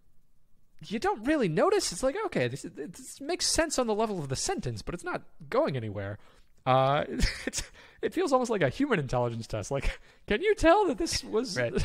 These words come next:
Speaker 1: <laughs> that this is not actually saying anything? Um, so it, it, from a, from a meta level,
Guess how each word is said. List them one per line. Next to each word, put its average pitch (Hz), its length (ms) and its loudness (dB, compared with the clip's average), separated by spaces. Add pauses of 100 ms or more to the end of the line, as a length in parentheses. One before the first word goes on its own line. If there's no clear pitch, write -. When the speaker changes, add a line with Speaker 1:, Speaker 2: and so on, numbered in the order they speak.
(140)
Speaker 1:
<laughs> - 140 -12
that 226 160 0
this 311 240 -4
is 254 120 -2
not 262 200 2
actually 269 240 0
saying 285 240 -4
anything? 277 280 -6 (540)
Um, 120 580 0 (360)
so 180 180 6
it, 165 220 4
it, - 300 -6 (100)
from 175 160 2
a, 147 160 2
from 160 180 -2
a 147 60 0
meta 160 260 4
level, 104 420 0